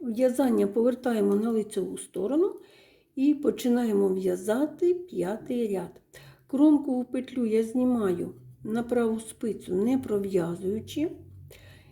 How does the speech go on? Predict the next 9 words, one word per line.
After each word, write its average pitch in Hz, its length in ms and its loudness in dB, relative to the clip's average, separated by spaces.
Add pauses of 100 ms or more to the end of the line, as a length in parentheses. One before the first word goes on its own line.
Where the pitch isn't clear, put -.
(220)
І 254 240 2
далі 233 680 2
в'яжу 226 460 -2
рапорт 214 460 -4
візерунка. 208 640 0
Три 269 240 2
петлі 196 320 -4
лицьових. 220 920 -4 (320)
Один, 220 640 0